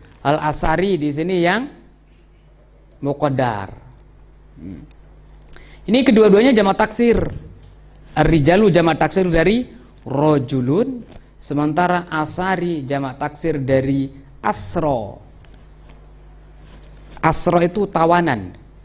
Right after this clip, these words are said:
Asirun, satu tawanan,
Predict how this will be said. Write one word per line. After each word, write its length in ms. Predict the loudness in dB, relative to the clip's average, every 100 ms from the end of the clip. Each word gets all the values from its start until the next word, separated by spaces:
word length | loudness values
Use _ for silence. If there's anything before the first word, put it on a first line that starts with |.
| -20 -20 -20 -20 -20 -20 -20 -20 -20 -20 -20 -20 -20 -20 -20 -20 -20 -20 -8 0
Asirun, 680 | 0 2 2 4 6 4
satu 440 | 2 2 2 2 4
tawanan, 640 | 4 4 4 2 0 -4